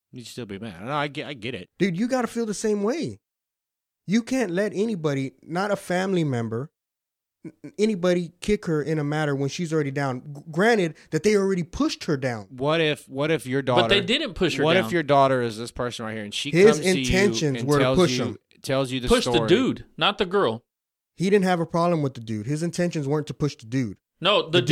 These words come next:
Speaker 3: dude
Speaker 2: got
Speaker 3: got
Speaker 2: in the
Speaker 3: pushed
Speaker 2: way.
Speaker 3: back into him.
Speaker 2: Okay, so you're going, you're going to push at the girl. <clears throat> Someone gets in your way, and you happen to push him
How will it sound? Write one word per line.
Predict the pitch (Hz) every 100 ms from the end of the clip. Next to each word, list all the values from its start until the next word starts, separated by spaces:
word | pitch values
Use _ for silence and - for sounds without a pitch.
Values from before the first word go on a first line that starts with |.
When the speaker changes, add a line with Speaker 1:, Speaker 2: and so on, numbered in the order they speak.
| 214
Speaker 3:
dude | 165
Speaker 2:
got | 170
Speaker 3:
got | 160
Speaker 2:
in | 139
the |
Speaker 3:
pushed | 127
Speaker 2:
way. | 170 131
Speaker 3:
back | 214 226 220
into | 214 160
him. | 147 220 180 117
Speaker 2:
Okay, | 135 165 156
so | 151
you're | 147 185
going, | 175 185 185 185 - _ -
you're | 175
going | 175 185 180
to | 156
push | - 180 202 156 -
at | 151 147
the |
girl. | 135 143 165 135 131
<clears throat> | -
Someone | 170 180 165
gets | 160 160
in | 156
your | 147
way, | 156 151
and | 139
you | 160
happen | 160 147
to | 127
push | 165 147 -
him | 175 135 113